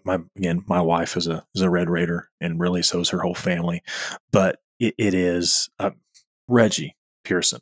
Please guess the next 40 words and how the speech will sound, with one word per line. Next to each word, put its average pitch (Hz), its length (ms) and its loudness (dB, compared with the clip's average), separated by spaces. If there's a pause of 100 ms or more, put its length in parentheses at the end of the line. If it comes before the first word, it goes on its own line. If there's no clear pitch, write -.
(100)
he 101 100 2
talked - 300 -2
about 80 340 -2
that 82 200 -2
on 90 120 -6
his 90 180 -2
pod 90 360 4
with 87 120 -8
Damien, 85 460 -6
right? 87 260 -4
Where 90 140 -4
he 98 80 0
was 90 220 0
like, - 280 -4 (320)
"It's 156 120 2
a - 20 0
bit 147 100 2
of 127 120 -2
culture 143 280 0
shock 104 360 0
getting, 98 260 0
you 95 60 0
know, 90 260 -2
from, 95 240 0
being 104 140 0
from 110 160 0
Detroit, 104 480 2 (120)
getting 92 280 -2
off 90 180 -2
the 87 80 -12
plane 85 500 -6 (140)
in 92 140 -4
Lubbock 87 460 0 (420)
and 92 100 -4
being 85 140 -4
like, 82 100 -4
'Okay, 98 320 0
this 104 160 0
is 87 100 -4
different.'" 87 380 -8